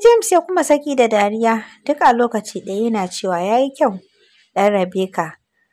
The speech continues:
"Ha, ka yi mistake. Ka yi mistake, don Aisha nake daga yau." Barista Al-Amin ya faɗa kai tsaye idanunsa a kan dadin da bakinsa ke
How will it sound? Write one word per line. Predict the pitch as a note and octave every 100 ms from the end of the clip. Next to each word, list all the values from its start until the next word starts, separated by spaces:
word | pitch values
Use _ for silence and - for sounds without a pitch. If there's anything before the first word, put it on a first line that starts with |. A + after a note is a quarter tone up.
| _ _ _ _ _ _ _ _ -
"Ha, | A#3+ G3+ - _ _
ka | - D4
yi | G#4+
mistake. | A4 D#4 - A3 F#3 - _ _ _ _ _ _ _ _ _ _ _ _ _ _ _ - - _ _ _ _ _ _ _ _ _ _ _ _ _ _ _ _ _ _ _ _ _ _ _ _ -
Ka | C4
yi | F4+ A#4+ A#4+
mistake, | D4+ - B3+ G3 - _ _
don | A3 B3+ D#4
Aisha | E4 F4 B3+ A#3+ A3+
nake | A#3+ A#3+
daga | G3+ F3+ F3+
yau." | A#3+ G#3 - _ -
Barista | G3 G#3+ A3 B3+
Al-Amin | D4+ G#4+ F#4+ F4 D#4+
ya | D4
faɗa | D4+ B3+ B3
kai | C#4+
tsaye | A#3+ A#3 B3
idanunsa | D4 B3+ A#3 A#3 G3+
a | G3
kan | G#3+ G3
dadin | G3 G3+ G3
da | F3
bakinsa | E3+ D#3 - C4+ A3
ke | -